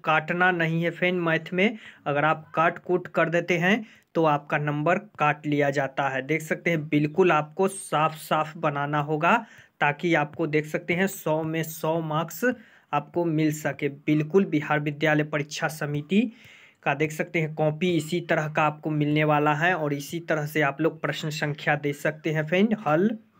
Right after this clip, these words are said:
और देख सकते हैं हल लिख कर ही आपको बनाना होगा, हल लिख कर ही आपको बनाना होगा फ्रेंड। देख सकते हैं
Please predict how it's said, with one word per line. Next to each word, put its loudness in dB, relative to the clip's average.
और -2
देख 0
सकते -4
हैं 0
हल 4
लिख 0
कर 2
ही 2
आपको 0
बनाना 0
होगा, -4
हल 2
लिख 0
कर 2
ही 4
आपको -2
बनाना 0
होगा 0
फ्रेंड। 4
देख -2
सकते -4
हैं 2